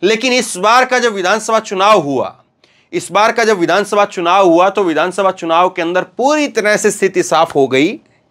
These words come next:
कि ना तो लिंगायत वोट जो है वो बीजेपी को गया, ना जो है वो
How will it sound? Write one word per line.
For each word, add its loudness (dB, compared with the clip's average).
कि 2
ना 4
तो 2
लिंगायत 4
वोट 2
जो 0
है 2
वो 4
बीजेपी -2
को 0
गया, 2
ना 2
जो 4
है 6
वो 2